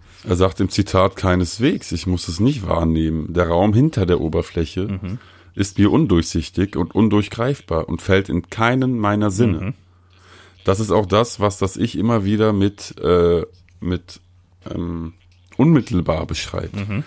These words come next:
Speaker 1: Er sagt, "Diese Dinge sind mir einfach unmittelbar bewusst."
Speaker 2: Mhm. Genau. So. Ähm,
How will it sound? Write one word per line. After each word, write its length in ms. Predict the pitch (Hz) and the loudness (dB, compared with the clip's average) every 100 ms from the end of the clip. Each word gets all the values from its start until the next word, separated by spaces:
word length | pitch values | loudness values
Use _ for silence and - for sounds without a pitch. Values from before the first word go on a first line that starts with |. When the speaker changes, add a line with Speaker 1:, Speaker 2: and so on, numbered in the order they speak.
| - | -6
Speaker 1:
Er 100 | 71 | -4
sagt, 300 | 80 113 120 | 0 0 0
"Diese 240 | 127 139 113 | 0 2 2
Dinge 240 | 101 117 | 4 2
sind 200 | 110 98 | 0 -2
mir 120 | 98 | 0
einfach 220 | 87 92 90 | 0 0 -2
unmittelbar 600 | 95 101 - 107 101 101 | 0 0 0 0 2 2
bewusst." 420 | 107 131 104 101 | 0 0 -2 -4
Speaker 2:
Mhm. 100 | 104 - _ _ - _ _ - - _ - _ _ _ - _ - - | -6 -8 _ _ -20 _ _ -20 -20 _ -20 _ _ _ -20 _ -20 -8
Genau. 280 | - 214 - _ - _ _ - - - _ _ _ | -4 -4 -6 _ -20 _ _ -20 -20 -20 _ _ _
So. 280 | - 95 - _ _ _ - 131 | -6 -6 -6 _ _ _ -10 -2
Ähm, 720 | 117 110 110 110 107 110 | 0 2 2 2 2 2